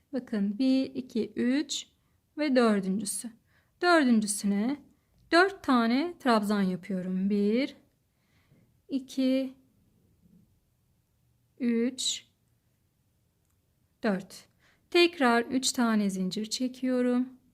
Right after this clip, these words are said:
Ve şu yandaki yuvamın dördüncüsüne dört tane trabzan yapıyorum. İki, üç, dört.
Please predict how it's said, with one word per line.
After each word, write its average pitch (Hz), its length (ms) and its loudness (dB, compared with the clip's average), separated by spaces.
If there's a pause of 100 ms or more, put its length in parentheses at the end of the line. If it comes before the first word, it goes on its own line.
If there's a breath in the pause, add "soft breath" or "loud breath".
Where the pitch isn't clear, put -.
(1000)
Ve 302 100 0
şu 311 520 0
yandaki 277 680 2
yuvamın 214 640 0
dördüncüsüne 240 1160 2 (160)
dört 320 300 0
tane 240 720 0
trabzan 208 480 0
yapıyorum. 185 760 -6 (1800)
İki, 240 640 -4 (1400)
üç, 233 720 -4 (1600)
dört. - 440 -6